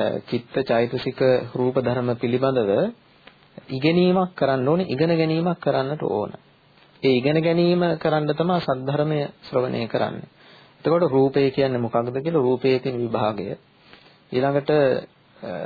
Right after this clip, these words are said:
සිත කියන්නේ කුමක්ද? ඒ සිත්හි, සිතෙහි තියෙන ප්‍රභේද, බෙදීම්, වර්ගීකරණ. ඊළඟට චෛතසික ධර්ම කියන්නේ මොනවද? ඒ චෛතසික ධර්මයන්ගේ තියෙන වර්ගීකරණ ප්‍රභේද හොඳට මනාකොට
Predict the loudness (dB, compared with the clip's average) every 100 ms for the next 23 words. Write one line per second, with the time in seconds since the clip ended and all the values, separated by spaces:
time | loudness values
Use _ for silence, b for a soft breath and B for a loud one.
0 | -6 -4 -2 0 2 0 0 -2 -2 -2
1 | -2 0 0 0 0 -6 -8 -6 -4 -2
2 | -4 -10 -16 -8 -6 -2 0 0 0 0
3 | 0 -2 0 0 2 0 0 -6 -16 _
4 | _ -12 -8 -2 0 2 0 2 0 0
5 | -2 -2 0 0 -4 -10 B B B B
6 | B -4 -2 0 2 2 0 -2 -2 -2
7 | -2 -2 -2 -2 -2 -4 -2 -2 -2 0
8 | -2 0 -2 -2 -4 -2 0 -2 -2 -4
9 | -4 -2 -2 -2 -4 -2 0 -2 -2 -4
10 | -4 -4 -4 -4 -6 -4 -4 -2 -2 -4
11 | b b b _ -4 -2 0 0 0 0
12 | 0 -2 -4